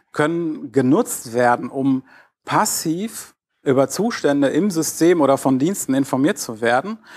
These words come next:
Äh, es wird kein zusätzlicher Agent auf dem System benötigt, wie das ein klassisches Monitoring hat.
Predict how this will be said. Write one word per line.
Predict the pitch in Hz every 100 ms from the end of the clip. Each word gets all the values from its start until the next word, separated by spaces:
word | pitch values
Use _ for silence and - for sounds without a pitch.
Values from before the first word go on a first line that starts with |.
| - - -
Äh, | 131 131
es | 135 139
wird | 165
kein | - 170 175 -
zusätzlicher | - 208 175 151 160
Agent | 135 143 220
auf | 147 -
dem | 120
System | 117 - 131 123
benötigt, | 120 131 131 -
wie | 123
das | 131 -
ein | 123
klassisches | - 151 139 - 117
Monitoring | 151 147 123 117 117
hat. | 117 117